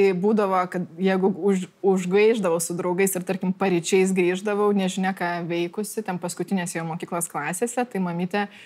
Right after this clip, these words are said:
šeštą ryto mane pažadindavo, sakydavo, „Važiuojam akmenų rinkti dabar.“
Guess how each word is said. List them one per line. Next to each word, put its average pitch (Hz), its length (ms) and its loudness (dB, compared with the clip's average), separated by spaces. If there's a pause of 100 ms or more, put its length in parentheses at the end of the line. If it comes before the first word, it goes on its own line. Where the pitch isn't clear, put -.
(440)
šeštą 185 420 0
ryto 165 300 0
mane 170 260 -4
pažadindavo, 170 480 -6
sakydavo, 165 400 -4
„Važiuojam 294 560 2
akmenų 202 480 2
rinkti 175 400 -6
dabar.“ 147 400 -12